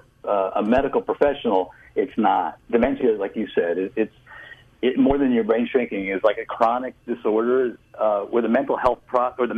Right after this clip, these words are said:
mental process, if you will, of, uh, of, of the brain, it, it, it, how do I say, it decompensates because of a brain disease or injury. So dementia, uh, presents itself in our senior population through, like, memory loss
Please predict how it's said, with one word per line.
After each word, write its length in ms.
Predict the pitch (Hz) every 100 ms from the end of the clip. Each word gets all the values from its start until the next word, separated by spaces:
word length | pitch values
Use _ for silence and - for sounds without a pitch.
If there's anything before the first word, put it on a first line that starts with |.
| 139
mental 180 | 180 131
process, 480 | 113 92 87 - -
if 120 | 101
you 120 | 95
will, 260 | 90 85 82 - - _
of, 340 | - 104 98 92
uh, 280 | 104 95 98
of, 280 | 107 98 92 _ _ _ _ -
of 100 | 104
the 60 | 98 98
brain, 500 | 117 123 104 87 90 _ _ _ _ _ _
it, 800 | - 403 - - - - - -
it, 160 | 233 117 240 _ _
it, 180 | - 110 - -
how 80 | 135
do 80 | 120
I 100 | -
say, 120 | 98
it 100 | 95
decompensates 800 | 151 147 139 127 120 - 95 90
because 280 | - 98 110
of 120 | 101
a 80 | 92
brain 260 | 87 104 110
disease 380 | 95 85 95 95
or 140 | 85 85 -
injury. 540 | 98 90 82 80 - - - - - _ -
So 120 | 101
dementia, 560 | 98 113 135 135 110 95 _ _ _ _ -
uh, 120 | 113 -
presents 400 | 113 110 117 117
itself 420 | - 113 98 95
in 80 | 98
our 300 | 107 98 -
senior 240 | 143 123
population 640 | 113 110 98 98 95 - 90
through, 140 | 110
like, 180 | 87 85
memory 320 | 101 107 104
loss 440 | 95 90 90 87